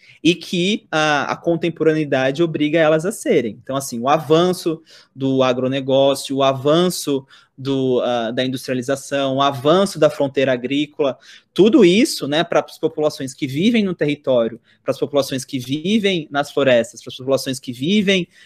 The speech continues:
é, que são populações ribeirinhas, et cetera, que estão nesses lugares há, há muitas gerações, elas vão ter que lidar com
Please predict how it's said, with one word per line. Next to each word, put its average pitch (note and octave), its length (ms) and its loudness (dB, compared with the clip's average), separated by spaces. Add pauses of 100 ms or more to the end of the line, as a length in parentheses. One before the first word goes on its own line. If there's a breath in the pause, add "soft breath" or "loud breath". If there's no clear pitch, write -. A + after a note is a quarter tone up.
(100)
é, B2 680 2
que - 80 -16
são D3 160 -4
populações C3+ 480 0
ribeirinhas, C#3 680 0
et B2 120 -6
cetera, - 380 0
que - 100 -16
estão G3+ 260 2
nesses F#3+ 320 0
lugares B2+ 600 0 (300 soft breath)
há, B2 280 0
há C3 40 0
muitas D3+ 360 0
gerações, C#3 840 0
elas C3+ 240 0
vão D3 140 0
ter D#3 140 -2
que E3+ 100 -4
lidar D#3 480 0
com G3 300 2